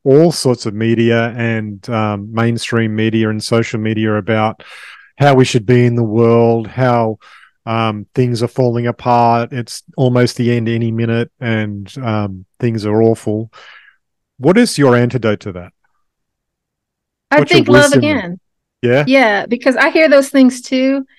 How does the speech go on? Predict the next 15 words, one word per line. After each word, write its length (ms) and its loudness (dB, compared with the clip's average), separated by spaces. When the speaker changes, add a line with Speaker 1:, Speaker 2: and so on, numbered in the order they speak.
Speaker 2:
And, 300 -2
you 120 0
know, 100 2
either 360 0
we're 400 0
on 260 -2
the 320 -2
cusp 320 -4
of 120 -2
the 140 0
ascension 640 0
or 480 -2
destruction 840 -2
and, 380 -2
Speaker 1:
Yeah. 300 2